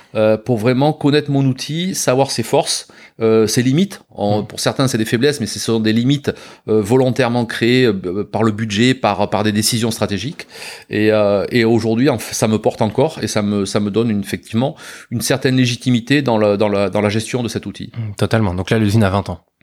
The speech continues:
Speaker 1: Aujourd'hui, elle a vingt et un ans, puisqu'on
Speaker 2: Ok.
Speaker 1: était arrivé,
Speaker 2: Ah,
Speaker 1: on
Speaker 2: c'était,
Speaker 1: est arrivé,
Speaker 2: ouais.
Speaker 1: enfin vingt ans, oui. Euh, c'est l'année des vingt ans, on est arrivé en avril, euh, en avril deux mille, oui.
Speaker 2: Ok.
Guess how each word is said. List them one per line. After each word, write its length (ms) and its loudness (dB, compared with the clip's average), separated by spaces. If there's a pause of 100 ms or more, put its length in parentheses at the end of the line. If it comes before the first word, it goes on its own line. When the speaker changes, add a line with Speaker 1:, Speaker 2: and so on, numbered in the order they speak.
(280)
Speaker 1:
Aujourd'hui, 380 0
elle 140 2
a 100 4
vingt 320 -2
et 120 4
un 260 2
ans, 120 0
puisqu'on 420 -2
Speaker 2:
Ok. 60 0
Speaker 1:
était 220 -2
arrivé, 540 0
Speaker 2:
Ah, 80 2
Speaker 1:
on 100 0
Speaker 2:
c'était, 120 -2
Speaker 1:
est 20 -2
arrivé, 220 0
Speaker 2:
ouais. 40 0
Speaker 1:
enfin 200 2
vingt 220 0
ans, 120 2
oui. 160 2 (340)
Euh, 80 2
c'est 200 -4
l'année 180 2
des 80 2
vingt 220 0
ans, 100 2
on 40 0
est 120 -2
arrivé 180 2
en 140 0
avril, 360 0
euh, 200 2
en 100 0
avril 220 2
deux 80 2
mille, 180 -4
oui. 140 -12 (120)
Speaker 2:
Ok. 220 -4